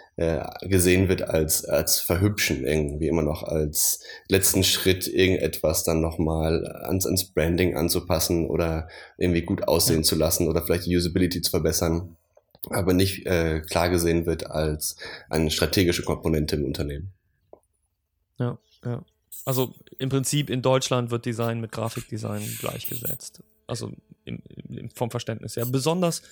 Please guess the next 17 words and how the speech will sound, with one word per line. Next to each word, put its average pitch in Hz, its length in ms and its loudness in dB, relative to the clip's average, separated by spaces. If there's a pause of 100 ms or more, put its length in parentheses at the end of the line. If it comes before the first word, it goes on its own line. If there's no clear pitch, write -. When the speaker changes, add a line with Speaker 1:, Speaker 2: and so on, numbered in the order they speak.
(140)
Speaker 2:
aber 135 280 0
wiederum 135 420 0
auch 139 160 -2
besonders 143 460 -2
im 131 100 -4
Digitalen. 123 500 -4
Und - 340 -14
ich 135 60 -8
glaub, 135 140 -2
da 135 80 2
kommen 147 200 0
wir 135 100 4
heute 139 240 2
im, 131 260 -2
immer 131 440 0
wieder 160 200 4
hin, 127 240 0